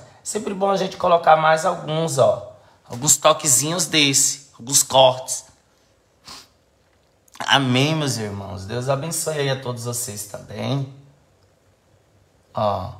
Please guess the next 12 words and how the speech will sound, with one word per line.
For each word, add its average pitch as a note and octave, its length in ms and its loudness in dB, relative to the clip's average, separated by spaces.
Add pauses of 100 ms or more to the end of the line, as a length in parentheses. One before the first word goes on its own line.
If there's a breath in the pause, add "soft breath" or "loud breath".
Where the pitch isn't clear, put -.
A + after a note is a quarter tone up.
(240)
aqui. F#3+ 580 -8 (3000)
Olha A3+ 180 2
aí, B2+ 220 2
gente. F#2+ 360 -10 (360 loud breath)
Aí - 220 -8
você A3 280 0
pega B2+ 500 0
aqui, G#2+ 300 -10
ó, G2+ 200 -10 (500)
pouquinho C#3 560 -2
do A2 180 -6
branquinho. E3 1300 -2